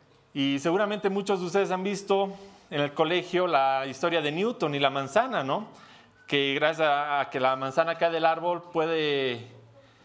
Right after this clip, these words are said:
puede escribir la teoría de la gravedad o formular la teoría de la gravedad. Pero en realidad lo que yo no sabía y me ha encantado descubrir cuando preparaba la prédica es que en el origen de eso también había una gran pregunta. Y él decía,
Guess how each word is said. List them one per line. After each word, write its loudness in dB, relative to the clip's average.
puede 2
escribir 0
la 2
teoría 2
de -2
la 0
gravedad 0
o -2
formular 2
la -2
teoría -2
de 0
la 2
gravedad. 0
Pero 4
en 0
realidad 2
lo -6
que -2
yo 4
no -2
sabía 2
y -6
me 2
ha 2
encantado 0
descubrir -4
cuando 0
preparaba 2
la -4
prédica -2
es -4
que -4
en 0
el 2
origen 0
de 0
eso -2
también 0
había 2
una -2
gran -2
pregunta. -2
Y -2
él -4
decía, -2